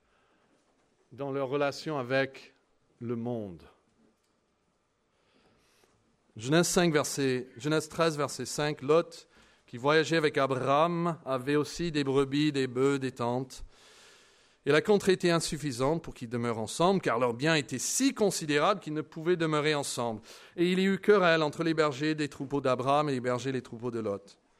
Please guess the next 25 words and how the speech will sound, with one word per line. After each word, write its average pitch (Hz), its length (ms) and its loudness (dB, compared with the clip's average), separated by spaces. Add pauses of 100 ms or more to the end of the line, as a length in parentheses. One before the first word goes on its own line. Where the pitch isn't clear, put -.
(380)
Et 123 40 -4
les 139 80 0
Cananéens, 175 540 4
les 170 80 2
Phérésiens 156 480 0
habitaient 151 340 -2
alors 143 280 2
dans 127 100 -2
le 131 80 0
pays. 113 400 -4
Donc 117 160 -10
ils 147 80 -10
sont 180 140 -6
face 175 280 -4
à 147 60 2
la 127 100 2
même 151 240 -2
culture 143 440 -6
autour 123 280 -6
d'eux. 175 220 2
Et 156 80 2
Abraham 180 320 2
dit 190 120 2
à 170 60 6
Lot, « 185 300 4